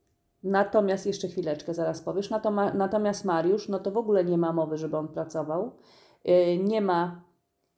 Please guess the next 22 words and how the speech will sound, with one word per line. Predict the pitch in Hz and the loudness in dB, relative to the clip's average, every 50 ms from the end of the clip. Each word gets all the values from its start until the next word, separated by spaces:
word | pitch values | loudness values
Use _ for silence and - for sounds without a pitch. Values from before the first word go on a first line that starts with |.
| _ - | _ -4
y, | 165 165 160 160 160 160 160 156 | -2 -2 0 0 0 2 0 0
żadnego, | 156 160 202 196 202 196 175 175 175 170 170 165 165 160 156 156 151 151 147 - - - 151 147 147 151 147 147 | 2 4 4 6 6 4 2 0 0 2 2 2 2 2 2 2 2 0 0 -2 -4 -6 -4 -4 -4 -4 -4 -6
y, | 151 147 | -8 -6
środka, | - - 190 185 180 185 - - 170 160 - - | -2 0 2 2 0 0 -4 -4 -4 -2 0 0
y, | 165 | 2
żadnych | 165 214 202 196 190 | 4 4 2 2 0
środków | - - - 185 175 170 - 160 151 151 | -4 -2 -2 -2 -2 -2 -6 -10 -6 -2
do | 165 160 | -2 -2
utrzymania, | 160 160 156 - - 165 151 143 143 143 156 175 208 226 220 - | -2 -4 -6 -8 -6 -6 -4 -4 -4 -4 -4 -4 -6 -6 -6 -6
po-, | 254 240 220 - | -6 -4 -2 0
y, | 196 202 202 202 202 202 196 | 2 2 4 4 4 4 2
żadnych, | 190 196 214 208 196 190 180 175 175 175 - - | 2 4 4 4 4 2 0 -2 -2 -4 -8 -10
y, | - 165 160 160 156 156 156 156 156 156 156 156 - - - - - - | -8 -6 -4 -4 -4 -4 -4 -4 -6 -6 -6 -8 -10 -12 -14 -16 -14 -6
żadnej | 170 180 196 190 208 202 196 | 0 0 0 2 4 4 4
renty, | 180 170 170 170 170 170 180 180 170 | 4 4 4 2 0 -2 -2 -2 -2
żadnej | 170 165 165 165 160 156 | -2 0 -2 -2 -2 -2
emerytury | 160 165 165 165 165 165 - 165 156 156 160 | -2 0 0 0 -2 -2 -4 -6 -6 -4 -4
jeszcze. | 160 160 160 - - - - - - - - - - - - - - - - - - | -4 -4 -6 -6 -10 -12 -10 -10 -10 -10 -12 -20 -20 -20 -20 -20 -20 -20 -14 -4 2
Y, | - 180 185 185 185 185 185 185 185 185 180 180 180 | 4 6 6 6 6 6 6 6 6 4 2 0 -2
i | - 233 247 285 294 311 - - - _ _ _ _ _ _ _ _ _ _ _ _ _ _ _ _ _ _ _ _ _ _ _ _ _ - | -2 2 4 4 2 2 -4 -12 -18 _ _ _ _ _ _ _ _ _ _ _ _ _ _ _ _ _ _ _ _ _ _ _ _ _ 0
jest | 311 226 185 180 180 - 190 | 4 6 6 4 4 0 -2
nam | 185 170 175 185 190 190 | -2 0 0 -2 -4 -8